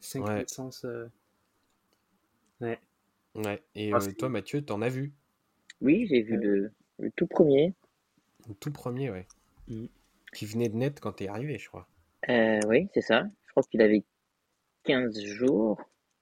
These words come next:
Speaker 3: un truc comme ça, ouais. Ils sont tellement grands déjà quand ils naissent que c'est difficile de voir que c'est un bébé, en fait. <laughs> Mais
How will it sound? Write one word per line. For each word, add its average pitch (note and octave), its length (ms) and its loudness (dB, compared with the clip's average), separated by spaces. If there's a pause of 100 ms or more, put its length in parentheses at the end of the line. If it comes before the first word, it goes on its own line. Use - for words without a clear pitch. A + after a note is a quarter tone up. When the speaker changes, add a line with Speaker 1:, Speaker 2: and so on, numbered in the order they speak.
Speaker 3:
un A#2 120 -8
truc - 240 -6
comme A#2 140 -4
ça, C#3+ 240 2
ouais. A2 220 4 (380)
Ils - 60 4
sont - 140 10
tellement G3+ 320 8
grands E3+ 200 0
déjà D#3+ 280 4
quand D#3 100 -4
ils C3 100 0
naissent E3+ 260 -6
que B2 100 -8
c'est - 160 -4
difficile D#3+ 440 -4
de D3+ 80 6
voir C#3+ 200 6
que - 60 -16
c'est D#3 100 -2
un C3+ 80 -2
bébé, C3 240 0
en A#2+ 100 -6
fait. - 160 -14 (160)
<laughs> - 100 -18
Mais C3 140 -4